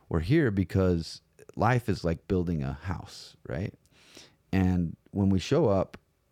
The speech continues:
with the, to build the house, if we show up as a little kid, you know, we haven't had time to develop a lot of, or buy a lot of tools or get a lot of tools, right?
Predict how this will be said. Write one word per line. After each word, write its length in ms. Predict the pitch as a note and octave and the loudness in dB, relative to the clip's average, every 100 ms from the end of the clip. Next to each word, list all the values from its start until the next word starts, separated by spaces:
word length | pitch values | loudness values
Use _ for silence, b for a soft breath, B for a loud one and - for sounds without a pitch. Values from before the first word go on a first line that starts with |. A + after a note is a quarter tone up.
| - | -6
with 180 | F#2 - | -6 -4
the, 140 | E2+ - - | -6 -6 -6
to 80 | F2+ | 0
build 200 | G#2+ E2+ | 0 0
the 60 | |
house, 420 | D#2+ C3 F2 F2 D#2+ | 0 0 -2 -6 -8
if 120 | F2 | -8
we 80 | E2+ | -4
show 220 | - C3 | 0 0
up 140 | - | 0
as 120 | F2 | -2
a 140 | D#2+ D2+ F2 - - | -2 -4 -8 -18 -6
little 180 | F#2+ D#2+ | -2 -2
kid, 400 | - D3 F#2+ F2 - _ _ _ - | 0 0 0 -6 -12 _ _ _ -12
you 100 | D#2+ | -6
know, 80 | E2+ | -2
we 100 | A#2 | 0
haven't 160 | G#2 | 2
had 160 | F2+ D#2+ | 0 0
time 280 | F#2 B2 F#2+ | 0 0 0
to 80 | |
develop 380 | D2+ D2 F#2 F2 | -2 0 0 0
a 20 | |
lot 220 | E2 E2+ F2 | 0 2 0
of, 100 | D#2 - | -4 -6
or 120 | D2+ D2+ - _ - | -6 -6 -14 _ 0
buy 140 | F2 | 2
a 60 | G#2 | 4
lot 140 | G#2 | 2
of 80 | G2 | 2
tools 340 | C3 D#3+ F#2 | 0 -2 -4
or 40 | C#2+ | -2
get 140 | F#2 | 2
a 40 | |
lot 160 | F#2+ F#2+ | 2 2
of 60 | - | 0
tools, 300 | B2+ C#3 - | -2 -2 -2
right? 280 | C2 A#2+ | -2 -2